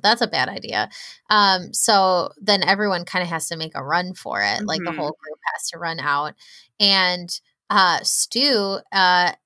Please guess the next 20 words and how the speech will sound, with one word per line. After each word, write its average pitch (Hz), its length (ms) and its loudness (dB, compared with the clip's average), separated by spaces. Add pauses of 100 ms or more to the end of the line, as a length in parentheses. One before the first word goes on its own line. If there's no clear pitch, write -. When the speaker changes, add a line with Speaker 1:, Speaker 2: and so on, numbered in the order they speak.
Speaker 1:
is 226 300 0
secretly 285 520 0
a 320 80 0
badass, - 840 -4
<laughs> - 60 -18
and 233 760 2 (420)
he, 233 600 0 (340)
he, 254 280 0
like, 202 300 2
stabs, 220 1080 2
uh, 196 440 4 (280)
Julian. 208 640 -4
He, 202 100 -6
like, 196 160 -2
Speaker 2:
Yeah. 190 80 -4
Speaker 1:
impales 202 420 -4
him 214 80 -6
on 185 120 2
a 170 60 -4
flagpole, 170 920 -6